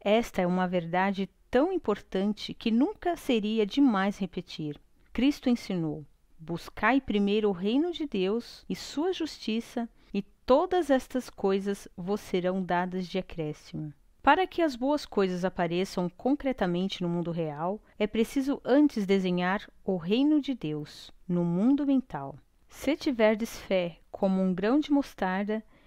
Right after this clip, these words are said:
direis a este monte: passa daqui para acolá, e ele passará, e nada vos será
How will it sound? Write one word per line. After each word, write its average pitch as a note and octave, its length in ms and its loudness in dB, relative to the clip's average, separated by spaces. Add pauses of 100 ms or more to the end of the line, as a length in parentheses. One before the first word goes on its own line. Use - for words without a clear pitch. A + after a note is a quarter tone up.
(160)
direis G#3 640 4
a F#3+ 180 0
este B3+ 300 0
monte: F3 600 -2 (340)
passa A3 460 2
daqui G3 500 -2 (120)
para B3+ 220 0
acolá, F#3 500 -4 (180)
e F#3+ 200 0
ele G3+ 200 2
passará, F#3 680 -2 (160)
e F#3+ 100 2
nada A3 520 4
vos G#3+ 300 -2
será G3+ 380 -2